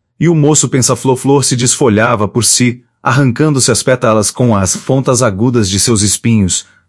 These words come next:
dos espinhos de sua vaidade. Um sorriso melancólico deslizou-se-lhe nos lábios, levantando nos cantos de sua boca a ponta macia do bigode, e o moço ergueu a cabeça bela e altiva. Isabel tinha sabido já.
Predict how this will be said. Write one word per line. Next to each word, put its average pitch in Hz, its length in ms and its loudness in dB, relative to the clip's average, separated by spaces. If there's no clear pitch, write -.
dos 135 180 -2
espinhos 156 440 0
de 113 100 -2
sua 147 220 0
vaidade. 104 640 0
Um 147 120 2
sorriso 143 480 2
melancólico 117 640 2
deslizou-se-lhe 117 760 0
nos 113 180 0
lábios, 104 520 0
levantando 113 680 2
nos 98 180 0
cantos 139 420 0
de 113 120 0
sua 107 240 0
boca 120 560 0
a 95 60 -2
ponta 123 380 -2
macia 113 400 0
do 104 100 0
bigode, 104 520 0
e 170 60 0
o 160 60 2
moço 160 320 2
ergueu 127 320 2
a 117 60 0
cabeça 110 380 0
bela 95 340 2
e 92 40 2
altiva. 82 560 -4
Isabel 160 360 2
tinha 147 160 0
sabido 107 340 0
já. 92 340 -2